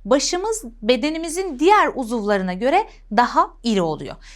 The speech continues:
Fiziksel gelişimde konuşacağız zaten ama şimdi küçük hemen ara bir bilgi vereyim. Bir yetişkindeki baş beden oranı bir bölü sekiz iken yeni doğan bebekte baş beden oranı bir bölü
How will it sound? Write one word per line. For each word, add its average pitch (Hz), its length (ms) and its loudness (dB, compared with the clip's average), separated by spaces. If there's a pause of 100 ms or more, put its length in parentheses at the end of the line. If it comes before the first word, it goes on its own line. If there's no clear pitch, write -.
(100)
Fiziksel 330 500 2
gelişimde 339 360 2
konuşacağız 330 540 2
zaten 277 320 2
ama 247 120 2
şimdi 240 260 -2
küçük - 300 -2
hemen 240 220 2
ara 254 220 2
bir 214 120 -4
bilgi 220 260 -2
vereyim. 220 280 -4 (460)
Bir 302 320 4
yetişkindeki 359 720 2
baş 311 260 6
beden 320 240 2
oranı 226 340 2
bir 269 180 0
bölü 302 140 2
sekiz 349 400 0
iken 320 320 2 (380)
yeni 254 300 6
doğan 440 280 6
bebekte 220 420 2
baş 254 240 2
beden 202 260 -2
oranı 247 280 0 (300)
bir 302 300 6
bölü 277 300 2